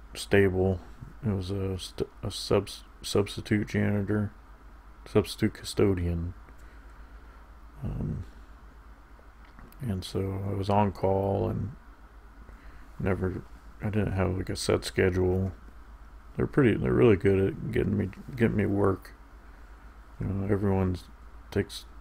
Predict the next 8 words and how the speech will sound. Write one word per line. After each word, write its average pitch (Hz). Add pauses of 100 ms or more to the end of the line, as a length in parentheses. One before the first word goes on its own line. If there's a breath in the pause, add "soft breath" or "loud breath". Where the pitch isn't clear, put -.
their 104
day 95
off. 95 (2750 loud breath)
Like, - (140)
every, 95
there's 101
usually 98 (160)
someone 98